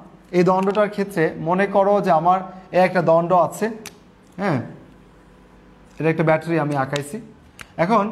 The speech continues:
এই ব্যাটারিটার দুইটা যে মাধ্যম, আমি এখান থেকে একটা মাধ্যম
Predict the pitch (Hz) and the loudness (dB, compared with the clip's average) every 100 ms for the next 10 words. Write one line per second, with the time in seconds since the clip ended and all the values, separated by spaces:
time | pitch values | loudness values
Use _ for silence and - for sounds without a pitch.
0 | - - - - 208 233 220 185 208 220 | -8 -18 -20 -2 0 2 2 0 -4 -2
1 | 220 151 180 - 147 135 214 220 226 226 | 0 0 -2 -8 -6 2 2 4 2 2
2 | 208 196 160 156 180 151 175 147 151 175 | 0 0 0 0 0 0 -2 -4 0 0
3 | 175 190 190 190 190 185 160 156 180 | 0 -2 -2 -2 -2 -2 -2 -2 -2